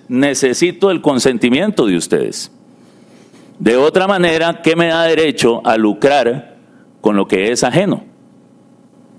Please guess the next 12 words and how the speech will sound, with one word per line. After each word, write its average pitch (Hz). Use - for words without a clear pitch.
Este, 131
digamos, 165
es 151
un 160
punto 156
importante 123
de 143
recalcar, 104
porque 98
en 95
este 127
momento, 147